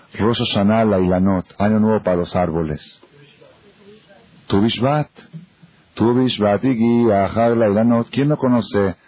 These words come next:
esa fiesta de Tu Bishvat, que es la fiesta de los árboles? Tu Bishvat, ¿saben cuándo fue? Hace mucho, en enero, más o menos. Ah,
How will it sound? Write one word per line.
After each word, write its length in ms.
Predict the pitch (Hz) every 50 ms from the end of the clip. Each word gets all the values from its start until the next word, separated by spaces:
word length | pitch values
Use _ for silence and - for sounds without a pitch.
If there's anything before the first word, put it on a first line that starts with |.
| _ _ - - _ - _
esa 440 | - 110 113 - - 117 113 113 107
fiesta 560 | - - 113 113 113 107 - - - 104 98
de 100 | 98 95
Tu 160 | - - 120 120
Bishvat, 500 | 117 107 - 98 107 110 110 120 120 -
que 100 | 123 113
es 40 |
la 100 | 107 110
fiesta 400 | - - 110 117 110 - - 127
de 80 | 123 123
los 160 | 123 120 -
árboles? 680 | 139 143 147 139 120 110 101 87 87 - - - - _ _ _ _ _ _ _ - _ _
Tu 140 | - 123
Bishvat, 320 | 139 135 - 113 135 135 -
¿saben 180 | 131 135 135
cuándo 280 | 113 127 127 120 110 95
fue? 360 | - - 117 131 151 175 170 - _ _ _ _ _ _ _ _ _ - _ _ _ _ _ _ _ _ _ _ _ - _ _ - - - - - - -
Hace 240 | 98 110 - - 113
mucho, 340 | 113 131 139 - - 117 101
en 80 | 95
enero, 460 | 95 95 104 120 135 139 123 113 101 92
más 240 | 95 95 - -
o 60 | 98 95
menos. 480 | 95 92 87 85 - - - - _ _ _ _ _ _ - - - - - - - - - - - - - - - -
Ah, 300 | 92 95 107 117 131